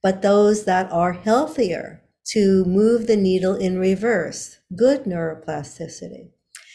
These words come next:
You know, um, neurologists have a cool,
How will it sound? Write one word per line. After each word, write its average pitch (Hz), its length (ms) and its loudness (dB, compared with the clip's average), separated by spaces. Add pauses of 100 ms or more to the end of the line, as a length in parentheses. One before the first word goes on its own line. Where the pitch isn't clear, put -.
(180)
You 208 100 2
know, 190 320 4
um, 165 600 -4
neurologists 185 1080 0 (320)
have 175 500 -2 (300)
a 160 100 -2
cool, 190 800 2